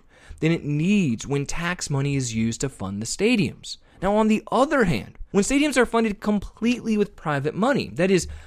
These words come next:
money that is the owners', like is the case with the Los Angeles football stadium that's being built, the owners are spending their own money on themselves,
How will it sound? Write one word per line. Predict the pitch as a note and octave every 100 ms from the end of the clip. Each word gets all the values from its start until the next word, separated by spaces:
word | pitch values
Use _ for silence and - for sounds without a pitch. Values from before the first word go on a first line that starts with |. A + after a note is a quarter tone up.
| -
money | C#3 G#3 C4 A3+
that | F3 F3+
is | E3
the | D3+ - -
owners', | G3 C#4+ E3 F2 -
like | C#3+ E3
is | G3 D3+
the | D#3+
case | - - F#3+ F#3 -
with | D#3+ D#3+
the | -
Los | C#3 D3+ E3+ E3
Angeles | E3 E3 D#3 D3+ C#3
football | - E3 - G#3 D#3+
stadium | - C#3 C3
that's | B2+ B2+
being | C#3 C3 B2
built, | D3 C4+ F#3+ - - -
the | F3 G3 -
owners | G3+ D4+ C#4+ G3+ F3+ -
are | F3+
spending | - G3 F#3+
their | F#3 - _
own | F3 A3 B3
money | G3 D#3+ E3 E3+
on | C3+ D3+ D#3+
themselves, | D3+ D3+ - C#4+ D#3+ D#2+